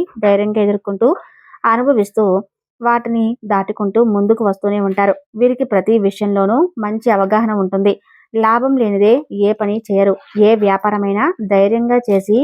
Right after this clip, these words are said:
లాభాలు గడించగల సమర్థులు. విద్యార్థులకు చదువులో ఏకాగ్రత పెరిగి మంచి ఫలితాలు వస్తాయి. ఉద్యోగస్తులకు జీతభత్యాలు పెరగడంతో పాటు కోరుకున్న ప్రమోషన్, కోరుకున్న దానికి బదిలీ లభించే అవకాశం ఉంది.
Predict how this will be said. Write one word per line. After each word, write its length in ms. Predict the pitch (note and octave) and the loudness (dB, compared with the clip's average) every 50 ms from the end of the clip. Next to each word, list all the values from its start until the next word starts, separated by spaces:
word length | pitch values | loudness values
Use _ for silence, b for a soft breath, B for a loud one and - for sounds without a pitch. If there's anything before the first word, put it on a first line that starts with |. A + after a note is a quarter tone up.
| E4 - A3+ | 0 -2 -4
లాభాలు 480 | G#3+ G3+ G3 G3 G#3 G#3+ A#3+ A#3+ B3 | -4 -2 0 0 0 0 2 2 2
గడించగల 520 | A#3+ G#3+ G#3 G3+ G3+ G3+ G3 G#3+ G#3 G#3 G#3 | 2 2 0 0 0 0 0 0 0 0 -2
సమర్థులు. 540 | G#3 - G3 F#3 F#3+ G3 G3 G3 G3 G3 F#3+ b b b b b b b _ | -2 -4 -4 -2 -2 -2 0 2 2 2 0 b b b b b b b _
విద్యార్థులకు 680 | A3 A#3 G#3 F#3+ G#3 B3 B3 A#3+ A#3 A#3+ A3+ G3+ - A3 A3+ D4 F4 - | -4 -4 -2 0 0 2 2 2 0 0 0 0 2 2 2 2 0 -2
చదువులో 380 | _ A#3+ G#3+ G3 G#3+ A3 A#3+ B3 A#3+ A3+ | _ -4 -4 -2 0 0 2 4 4 4
ఏకాగ్రత 480 | G#3 G3 G3 - G#3 G#3 G#3+ G3+ G#3 | 2 2 0 0 -2 -2 -2 -2 -4
పెరిగి 360 | G3+ - G3 F#3 F#3 G3+ A#3+ D4+ F4+ - - | -2 -2 -2 0 0 0 -2 -2 -2 -4 -4
మంచి 340 | G#3+ G3+ G3+ G#3 A3+ - C#4 | -2 -2 -2 -2 -2 -2 -4
ఫలితాలు 440 | B3 - G#3 G3+ G3 - G#3+ G#3 G#3+ | -2 0 -2 -2 0 0 -2 0 0
వస్తాయి. 440 | G#3 F#3+ F#3+ - G3+ G3 G3+ G3 - - _ _ _ _ _ _ - | 0 -2 -2 -2 -2 -2 -2 -2 -4 -6 _ _ _ _ _ _ -2
ఉద్యోగస్తులకు 760 | A3 A#3 G3+ G#3+ C#4 C#4 C4+ B3 A3+ - G3+ G3+ F#3+ - A3+ C4 F4 - _ _ _ _ _ _ - | 0 0 2 2 2 2 2 0 0 0 -2 -2 0 2 2 2 2 0 _ _ _ _ _ _ -12
జీతభత్యాలు 880 | G#3 G3 A3 A#3 B3 B3 C#4+ B3+ A3 G#3 G3+ - - A#3 A3 G#3 G#3 G#3 A3 B3 - | -4 0 2 2 2 2 0 0 0 -2 -2 -2 -2 0 2 2 4 2 2 0 -4
పెరగడంతో 540 | _ - G#3 G3+ G3+ G3 G3+ G3 F#3+ - G#3+ | _ -8 -6 -4 -2 -2 -2 -2 0 0 -2
పాటు 320 | G3+ - G3+ G3 F#3+ F#3+ C4+ E4 - - _ _ | 0 0 -2 -2 0 2 0 0 0 -4 _ _
కోరుకున్న 420 | - A3+ G#3+ A3+ B3+ B3 C4+ C4 C4+ | -4 0 0 2 2 2 0 0 0
ప్రమోషన్, 560 | B3+ - G#3 G3 G3 G3 G3+ - G#3+ G#3 C#4 D#4 D4+ - | 0 0 0 0 0 -2 -2 -2 -2 -2 -2 -2 -2 0
కోరుకున్న 380 | A#3 G#3+ G#3+ A3 A3+ A#3 A#3 A3+ | 0 2 4 4 2 2 2 0
దానికి 320 | A3 A3 G#3 G3+ G3 - | 0 0 0 0 -2 -2
బదిలీ 320 | G3+ G#3 G3+ G3 F#3+ G#3 A3 | 0 0 0 0 2 2 2
లభించే 400 | A3+ A3 G3+ G3+ G3 G3 - G#3+ | 4 4 2 2 0 0 0 0
అవకాశం 440 | G3 G3 G3 - G#3+ G3+ - A3+ A3 | 0 0 0 -2 -2 -4 -2 -2 -2
ఉంది. 240 | G#3 G3+ F#3+ F#3+ | -2 0 0 0